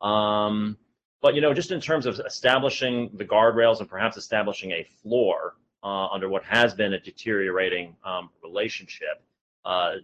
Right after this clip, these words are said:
do you think something was, ac-, or from your observations, was something accomplished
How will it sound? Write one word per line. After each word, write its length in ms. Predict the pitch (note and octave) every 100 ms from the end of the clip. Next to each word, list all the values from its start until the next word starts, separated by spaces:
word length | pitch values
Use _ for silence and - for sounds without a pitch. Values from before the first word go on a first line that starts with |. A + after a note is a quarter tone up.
| _
do 100 | A2+
you 80 | A#2
think 340 | C#3+ C3+ -
something 380 | - B2 A#2+ A2
was, 100 | F#2+
ac-, 240 | - A#2+
or 200 | G#2 F#2+ _ A#2+
from 180 | - A2
your 320 | A2+ D3+ D3
observations, 680 | G#2+ G#2+ G2 F#2+ F2+ F#2+ F#2
was 120 | F2+
something 400 | A2+ G2 F#2+ F2 - _ _ _ _ _ -
accomplished 680 | - A2+ A#2 E2 D#2 -